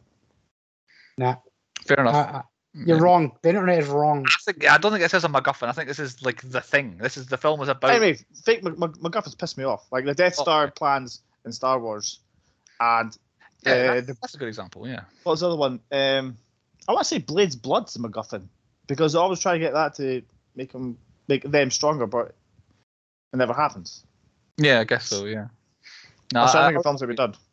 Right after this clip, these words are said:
Speaker 2: I would argue
Speaker 1: Right,
Speaker 2: this
Speaker 1: before,
Speaker 2: one.
Speaker 1: but anyway, let's, let's get on to a better point. Before Bruce destroys it, I'm gonna go movie maps that catch fire.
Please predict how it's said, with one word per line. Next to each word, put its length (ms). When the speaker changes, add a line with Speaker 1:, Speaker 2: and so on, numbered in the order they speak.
Speaker 2:
I 40
would 160
argue 180
Speaker 1:
Right, 140
Speaker 2:
this 80
Speaker 1:
before, 160
Speaker 2:
one. 60
Speaker 1:
but 180
anyway, 400
let's, 240
let's 140
get 120
on 60
to 60
a 20
better 180
point. 220
Before 240
Bruce 220
destroys 520
it, 100
I'm 240
gonna 300
go 480
movie 380
maps 400
that 120
catch 320
fire. 380